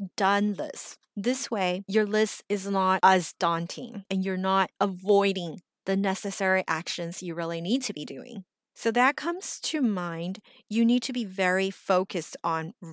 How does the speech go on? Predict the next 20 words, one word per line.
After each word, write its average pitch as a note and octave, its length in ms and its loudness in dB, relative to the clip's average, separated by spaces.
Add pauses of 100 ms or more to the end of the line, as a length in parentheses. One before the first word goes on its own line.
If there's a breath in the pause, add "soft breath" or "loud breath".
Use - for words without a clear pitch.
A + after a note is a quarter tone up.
right D#3 260 -2
now. D#3+ 360 -10 (100)
Appreciate G#3+ 840 -2
the F3 80 -4
here. - 460 -8 (220)
Yes, C4 400 6
we A3 140 -4
schedule A3+ 560 2
time G3 640 -4 (120)
to A#3+ 220 -6
plan G#3 640 0
for G3+ 180 -6
the E3+ 160 -4
future, - 760 -10
but G#3+ 140 2
your G#3 180 6
focus A#3+ 640 2
should - 300 0
be F#3 220 -8
on E3 380 -2